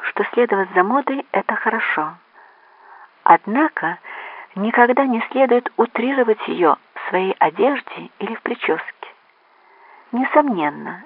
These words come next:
красивая королева, наделенная очарованием, не нуждается во всех этих глупостях. Простота ее одежды лишь подчеркнет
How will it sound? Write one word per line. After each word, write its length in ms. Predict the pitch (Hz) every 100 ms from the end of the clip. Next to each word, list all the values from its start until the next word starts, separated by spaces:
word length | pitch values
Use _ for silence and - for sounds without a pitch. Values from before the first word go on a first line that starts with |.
| _
красивая 540 | - 202 - 302 175
королева, 560 | - 147 151 170 233 233 - - - - -
наделенная 640 | 185 190 202 277 240 190 -
очарованием, 840 | - - 160 151 165 190 226 233 - -
не 80 | 226
нуждается 680 | 254 277 - 294 160 - -
во 100 | 147
всех 340 | - - - -
этих 320 | 127 - 262
глупостях. 760 | - - - - - - - - _ _ _ _ _ _ _ _ _ _ _ _ -
Простота 540 | - 220 - 240 - 233
ее 240 | 196 185 -
одежды 460 | 165 214 269 -
лишь 220 | 185 208 -
подчеркнет 760 | - - - - 214 269 277